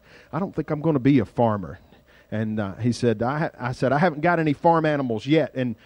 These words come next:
do you remember what you told me that day, Dad? He said, "There's still time."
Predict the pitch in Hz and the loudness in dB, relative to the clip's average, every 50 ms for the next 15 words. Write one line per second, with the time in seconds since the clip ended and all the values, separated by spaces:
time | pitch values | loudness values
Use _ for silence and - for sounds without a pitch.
0 | - _ _ - 156 175 220 233 220 214 202 - 202 190 - 208 208 202 202 208 | -20 _ _ 0 2 4 4 4 4 4 2 2 0 0 0 0 2 0 -2 -2
1 | 202 190 202 202 196 208 214 214 185 - _ _ _ _ _ _ _ _ _ _ | -4 -4 -4 -6 -6 -6 -8 -10 -12 -14 _ _ _ _ _ _ _ _ _ _
2 | - 117 107 - 117 107 107 107 104 - - - 127 113 98 - 127 127 135 117 | -8 -4 0 0 0 2 2 0 -2 -4 -2 0 0 0 0 0 -4 -4 -4 -4
3 | 92 80 90 | -6 -8 -12